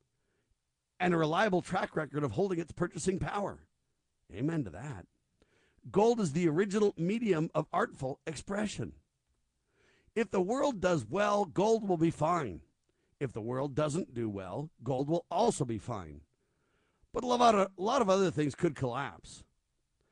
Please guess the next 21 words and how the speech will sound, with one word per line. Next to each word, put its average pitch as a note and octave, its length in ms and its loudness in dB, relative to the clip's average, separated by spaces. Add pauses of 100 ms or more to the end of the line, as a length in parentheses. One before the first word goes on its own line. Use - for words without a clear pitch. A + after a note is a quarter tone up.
(420)
Because F#3+ 380 2
gold F#3 680 6
is F#3 280 2
honest G#3 520 0
money, G#3+ 480 2 (960)
it G3+ 120 4
is D3+ 140 2
disliked E3 760 -4 (200)
by D#3+ 220 0
dishonest D3 680 0
men. B2 420 -4 (920)
If F3 80 2
you E3+ 80 2
don't G#3 300 4
trust G3 400 0 (120)
gold, G3+ 580 4 (180)
do C#3+ 80 -2
you F3+ 100 0
trust G3+ 340 0
the E3+ 100 0
logic E3+ 500 2